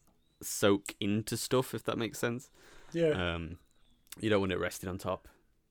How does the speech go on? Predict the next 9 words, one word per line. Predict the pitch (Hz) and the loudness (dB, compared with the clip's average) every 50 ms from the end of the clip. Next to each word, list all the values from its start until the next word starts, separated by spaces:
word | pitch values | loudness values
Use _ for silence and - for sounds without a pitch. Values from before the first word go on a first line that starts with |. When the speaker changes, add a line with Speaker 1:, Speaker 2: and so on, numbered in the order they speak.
| _ - | _ -12
Speaker 2:
Yeah, | 107 104 95 90 - _ _ _ _ _ _ _ _ _ - - | -10 -10 -10 -10 -12 _ _ _ _ _ _ _ _ _ -20 -10
definitely. | - - 101 - - 113 107 104 107 104 104 107 | -8 -8 -6 -6 -8 -10 -8 -8 -8 -8 -6 -4
Like, | 117 120 123 123 120 131 | -2 0 0 0 2 6
it, | 151 165 165 160 - - - - - - | 6 6 6 6 2 -6 -18 -10 -2 10
um, | 170 160 170 175 175 170 170 - - _ _ _ _ - - | 12 12 12 12 12 12 10 2 -8 _ _ _ _ -10 0
I | 170 160 | 2 4
think, | - - 220 208 190 - - - - - - - - - - - | 8 8 8 6 6 0 -8 -16 -20 -20 -20 -20 -20 -20 -16 -10
<sighs> | |
uh, | - - - - - - - - - 85 98 98 92 - - - 127 127 120 123 123 123 123 123 | -8 -6 -6 -6 -6 -8 -10 -12 -12 -12 -12 -12 -12 -14 -14 -12 -8 -6 -6 -4 -4 -2 -2 -4